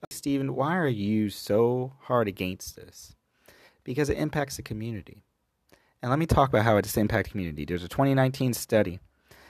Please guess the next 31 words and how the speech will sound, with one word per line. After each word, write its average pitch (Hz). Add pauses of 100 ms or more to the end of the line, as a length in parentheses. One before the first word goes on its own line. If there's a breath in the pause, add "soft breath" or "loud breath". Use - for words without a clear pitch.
(160 soft breath)
uh, 101
that 98
talked 117
about 104 (540)
drunk 113
driving, 104 (340)
uh, 101
not 123
drunk 113
driving, 92
I'm 98
sorry, 95 (480 soft breath)
marijuana-based 127
impaired 107
driving. 82 (840)
Almost 107
fifty-five 165
percent 131
of 107
those 110
who 123
drew 117
under, 117
uh, 101
the 107
influence 104
in, 104
in, 101
uh, 98
Colorado 104 (800 soft breath)
was, 107